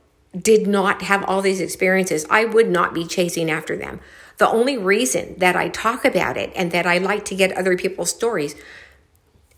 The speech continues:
are because of my experiences. And I know I've mentioned this before. I want to, because I, I do write them down, and I look for similarities,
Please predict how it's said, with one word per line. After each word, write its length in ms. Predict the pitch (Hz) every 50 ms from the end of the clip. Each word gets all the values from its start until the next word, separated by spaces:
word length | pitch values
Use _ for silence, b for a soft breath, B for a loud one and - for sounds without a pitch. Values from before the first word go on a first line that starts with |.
| _ _ _
are 120 | - 190 185
because 840 | 185 180 - - - - 233 262 262 196 160 - - - - - - _ _ _
of 200 | - 196 190 185
my 220 | 202 196 190 165 156
experiences. 800 | 156 156 156 - 170 170 - - - - - - - - - - _ _ _ _ _ _ _
And 160 | 185 185 185
I 80 | 190 196
know 100 | 208 196
I've 160 | 190 185 180
mentioned 280 | 175 175 - 190 180
this 100 | 175 175
before. 500 | - - 202 190 - 247 208 147 113 - B B B B B B B B B _ _ _ _ _ _ _ _ _ _ _ _ _ _ _ _ _ _ _ _ _ _ _ _ -
I 140 | 202 208
want 420 | 208 202 220 220 220 226 226 214 214
to, 520 | - - 247 233 233 226 220 214 214 214 B B B B B B B _ _ _ _ _ _ _ _ _ _ _ _ _ _
because 260 | - 202 214 247 226 240
I, 120 | 214 233 233 214
I 180 | - - 214 208
do 260 | 202 233 277 330 339
write 220 | 302 240 233 226
them 220 | - 220 196 185 -
down, 340 | 185 170 147 131 - - - - _ _ _ _ _ _ _ _ _ _ _ _ _ _ _ _ - - _
and 160 | - 220 214
I 80 | 214 214
look 180 | 214 226 254 254
for 140 | - 269
similarities, 800 | 240 - - 240 220 208 196 185 170 165 156 - - - - -